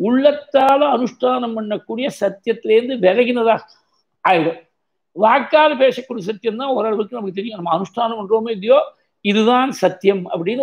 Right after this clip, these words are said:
உலகத்துல பொதுவா புரிஞ்சுட்டு இருக்கா. சரீரத்தால அனுஷ்டானம் பண்ணக்கூடிய சத்தியம் என்ன?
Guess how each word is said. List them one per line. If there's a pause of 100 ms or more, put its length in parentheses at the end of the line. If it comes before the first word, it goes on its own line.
உலகத்துல
பொதுவா (140)
புரிஞ்சுட்டு
இருக்கா. (840)
சரீரத்தால
அனுஷ்டானம்
பண்ணக்கூடிய
சத்தியம்
என்ன?